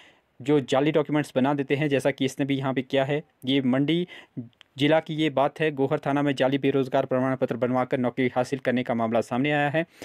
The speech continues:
पुलिस ने एक शिकायत पर चार सौ बीस का मामला दर्ज किया है, जिस व्यक्ति पर आरोप लगे हैं कि वह उस नौकरी को छोड़कर दूसरी जगह नौकरी में लग गया है। यह मामला करीब बीस माह बाद उजागर हुआ है।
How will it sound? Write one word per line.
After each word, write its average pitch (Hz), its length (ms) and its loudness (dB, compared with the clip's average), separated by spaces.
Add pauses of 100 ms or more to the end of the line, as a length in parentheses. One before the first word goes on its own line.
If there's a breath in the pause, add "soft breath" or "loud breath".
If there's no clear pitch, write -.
(240 loud breath)
पुलिस 165 240 2
ने 180 100 4
एक 165 100 0
शिकायत 160 320 2
पर 170 160 0
चार 147 160 2
सौ 143 120 -2
बीस 139 140 -2
का 143 100 0
मामला 131 260 0
दर्ज 131 220 2
किया 156 160 0
है, 160 140 2
जिस 143 220 -6
व्यक्ति 135 220 -2
पर 131 140 0
आरोप 131 360 0
लगे 131 200 0
हैं 131 120 -2
कि 160 180 -6 (300 loud breath)
वह 175 280 2 (380 soft breath)
उस 170 160 2
नौकरी 165 360 2
को 156 180 2 (140)
छोड़कर 147 440 0
दूसरी 143 240 -2
जगह 143 260 2
नौकरी 135 240 0
में 135 120 0
लग 127 140 0
गया 143 160 2
है। 156 120 0
यह 143 200 0
मामला 135 280 2
करीब 135 280 2
बीस 131 240 -2
माह 123 180 -2 (300)
बाद 127 240 2
उजागर 117 360 0
हुआ 107 160 -4
है। 107 160 -4